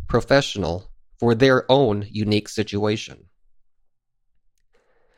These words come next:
Now let's discuss home buying companies. Just like real estate agents, there are good,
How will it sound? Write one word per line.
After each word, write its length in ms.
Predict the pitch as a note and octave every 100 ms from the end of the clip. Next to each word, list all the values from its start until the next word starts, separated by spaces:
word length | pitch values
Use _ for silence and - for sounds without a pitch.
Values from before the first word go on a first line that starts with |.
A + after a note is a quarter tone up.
| _ -
Now 220 | C#3+ G3
let's 180 | D#3+ -
discuss 380 | C3+ - C3+
home 280 | - B2+ A#2
buying 260 | G2 F2 D2
companies. 580 | F2 D2+ C#2+ - - - - - - - - _ _ _ _ _ _ _ _ _ _
Just 200 | - F#3
like 180 | A3 F#3
real 180 | E3 F3+
estate 260 | D3 A2+ G2
agents, 500 | F2 F#2 G#2 - - - - - - -
there 160 | B2 -
are 100 | G#2
good, 440 | F#2+ A2 C3+ D#3+